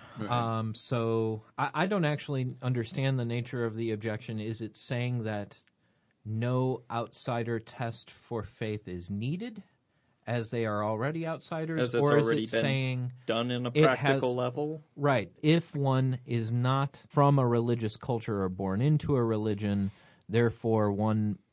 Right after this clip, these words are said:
Speaker 2: if one converts, they are not doing so for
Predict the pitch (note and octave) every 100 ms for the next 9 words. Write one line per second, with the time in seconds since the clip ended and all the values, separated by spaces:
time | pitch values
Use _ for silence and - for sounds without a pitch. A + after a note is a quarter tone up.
0 | _ - A2 A#2 G#2+ G2 G#2 F#2+ A#2 A2
1 | - - - G2 G#2 - G#2 G2+ G2 G2+
2 | - G2+ G2+ F#2+ F#2+ - F2+ E2+ - F#2
3 | F#2